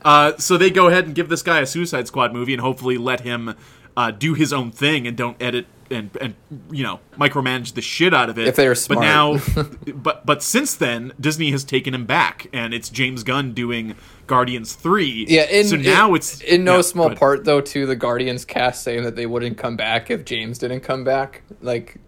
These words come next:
Speaker 2: th-, there's a little bit of a caveat there.
Speaker 1: Sure. Uh, yeah, sure. Uh, but also now Disney, uh, Disney gets to deal with watching.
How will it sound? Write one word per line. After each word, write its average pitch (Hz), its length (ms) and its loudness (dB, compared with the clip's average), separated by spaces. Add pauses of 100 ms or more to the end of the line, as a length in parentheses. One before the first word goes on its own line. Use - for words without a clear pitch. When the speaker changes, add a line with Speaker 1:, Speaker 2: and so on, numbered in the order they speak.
(500)
Speaker 2:
th-, 107 140 -16
there's 160 200 2
a 151 60 2
little 143 120 6
bit 123 60 6
of 117 60 2
a 113 40 -2
caveat 110 580 -4
there. 113 220 -6 (1000)
Speaker 1:
Sure. 165 320 2 (320)
Uh, 202 100 6 (360)
yeah, 190 320 6 (120)
sure. 175 440 2 (160)
Uh, 135 260 4
but 143 160 2
also 156 460 4
now 135 520 2 (340)
Disney, 135 460 0
uh, 120 240 0
Disney 135 300 -2
gets 131 240 -2
to 131 120 -4
deal 127 260 -2
with 120 160 -4
watching. 123 520 0